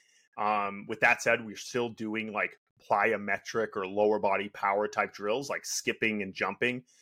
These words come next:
but I'm much more hesitant for things like hopping, where they're jumping, hopping off one leg and landing on the same leg, um, higher impact plyometric things. Generally, they don't tolerate, um, because of years of maybe deteriorating joint health,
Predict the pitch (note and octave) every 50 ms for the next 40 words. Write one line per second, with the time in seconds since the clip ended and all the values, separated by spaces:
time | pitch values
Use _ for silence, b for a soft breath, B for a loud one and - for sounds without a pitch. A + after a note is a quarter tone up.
0 | b b b - A2 G#2+ G#2+ G2+ G2+ A2 A#2 - - - B2 A#2+ A#2 - A2+ A#2
1 | A2 A2+ G#2+ - - A#2 A2+ - - A2 G2+ - A#2 A2 G#2 G#2+ G#2+ G2 - -
2 | - G#2+ G2+ G2+ - - D#3+ F3 D3+ G#2 G2+ G2 F#2+ F#2+ - - A2+ G2 G2 -
3 | G#2 G#2 G#2+ - - - A#2 A#2 - A#2+ A2+ A2 G#2+ - A2+ A2 A2 A2 A2+ A2
4 | G#2+ G2+ F#2 F2+ F#2+ G2+ G#2 G2+ G#2 G#2+ G#2 G#2 G#2 G#2 - A2 G#2+ G#2+ G#2 G#2+
5 | G#2+ G#2 G#2 G#2 G2 b b b b b b b b - G2 F#2+ F2+ E2+ - -
6 | A2 G#2+ A2+ A2+ A2 G#2+ G#2+ G#2 G#2 - - - A2 G2 G2 G2+ G2+ - - G#2
7 | - - G#2+ G#2 G2+ - - _ _ _ _ _ _ _ _ _ A#2+ A#2 A2+ A2
8 | D3 D3+ E3 E3 D#3+ D3 C3 G#2+ G#2 G#2+ A2 A#2+ C3+ C3+ - - - - G#2+ G2+
9 | G2+ G#2 G2+ G2 G2 G2 F#2+ F#2+ - - - b b b b b b b b _
10 | - G#2 G2+ G2+ F#2+ F#2 F2+ F2+ F2 F2 F2 F2+ - - - G#2+ - - A2+ G#2
11 | G2+ G2 F2+ - _ G2+ G2+ G#2+ A2 A2+ A2 G#2 - G#2 F#2+ - - _ - A#2+
12 | G#2+ G#2 G2 G2 F#2+ G#2 - - G#2+ G#2 G#2+ G#2 G2+ G2 F#2+ - - B2 C#3+ C#3+
13 | - - A#2+ B2 A#2+ A#2 - - -